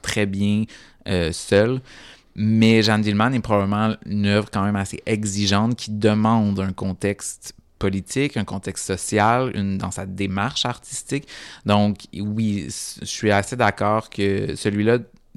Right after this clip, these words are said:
demande un peu plus, un plus grand effort de la part du spectateur s'il veut en saisir l'importance historique que ce, cette position-là, euh, sous-entend, tu sais. Euh, fait que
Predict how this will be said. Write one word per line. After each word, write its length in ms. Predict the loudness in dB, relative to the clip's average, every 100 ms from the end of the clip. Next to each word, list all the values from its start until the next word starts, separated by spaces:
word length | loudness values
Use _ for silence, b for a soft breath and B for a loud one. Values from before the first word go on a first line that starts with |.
| -6
demande 340 | 0 2 4
un 80 | 0
peu 100 | -2
plus, 200 | -6 -4
un 80 | -2
plus 120 | -2
grand 280 | -2 0 0
effort 460 | 0 0 2 2 0
de 40 |
la 80 | -2
part 200 | -2 -4
du 80 | -6
spectateur 600 | -6 -6 -4 -4 -4 -4
s'il 300 | -4 -2 -2
veut 260 | 0 0 -2 B B
en 120 | -4
saisir 500 | -4 2 2 4 4
l'importance 600 | 4 2 2 0 0 -2 -4
historique 380 | -2 -2 -2
que 280 | -2 -2 -2 -6
ce, 180 | -6 -8 -6
cette 200 | -8 -6
position-là, 1000 | -4 -4 -2 -2 -2 0 0 2 0 -2 B B B -8
euh, 580 | -4 -2 -2 -4 -6 -6 -8
sous-entend, 600 | -8 -4 -2 -2 -4 -8 -10 _
tu 80 | -20
sais. 40 | B B B B B
Euh, 540 | -2 -2 0 -2 -2 -4
fait 220 | -4
que 100 | -4